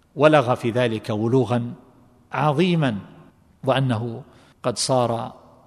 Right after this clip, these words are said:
بحيث يكون هذا الوصف ألصق ما يكون به، والله تعالى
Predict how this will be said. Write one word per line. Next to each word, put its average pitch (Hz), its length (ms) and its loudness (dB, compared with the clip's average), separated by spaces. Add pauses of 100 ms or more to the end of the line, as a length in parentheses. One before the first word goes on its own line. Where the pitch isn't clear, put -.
(280)
بحيث 156 800 2 (840)
يكون 123 640 -2 (240)
هذا 139 240 0
الوصف - 600 -4 (640)
ألصق 131 460 0
ما 117 140 -2
يكون 123 520 -6 (460)
به، - 200 -6 (540)
والله 120 340 -2
تعالى 110 500 -8